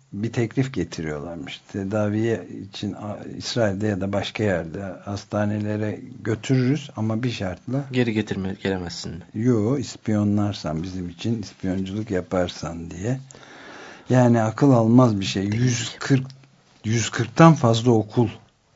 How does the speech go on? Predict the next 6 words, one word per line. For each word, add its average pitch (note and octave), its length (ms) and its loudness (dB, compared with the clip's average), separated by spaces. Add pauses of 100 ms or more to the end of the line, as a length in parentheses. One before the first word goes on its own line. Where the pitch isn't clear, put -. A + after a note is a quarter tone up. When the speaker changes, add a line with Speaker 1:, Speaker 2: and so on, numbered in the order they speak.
(320)
Speaker 1:
darmadağın G#2 800 -2
edildi. F#2+ 460 -6
Yüz A2+ 300 -2
otuzdan A#2+ 520 2
fazla G#2+ 480 -2
cami G#2+ 480 2